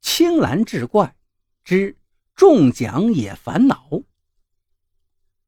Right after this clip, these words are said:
话说这一天，天上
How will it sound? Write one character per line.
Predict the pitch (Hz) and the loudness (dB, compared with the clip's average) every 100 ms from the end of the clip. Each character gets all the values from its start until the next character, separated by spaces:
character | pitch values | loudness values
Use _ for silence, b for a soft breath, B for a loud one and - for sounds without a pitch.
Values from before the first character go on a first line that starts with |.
| _ _ _ _ | _ _ _ _
话 | - 175 110 | -2 0 0
说 | 170 | -4
这 | 175 202 | -4 -6
一 | 120 | -6
天， | - 170 233 _ _ _ _ _ | -6 -6 -8 _ _ _ _ _
天 | - 233 240 196 | 0 2 2 2
上 | 190 143 | 0 -2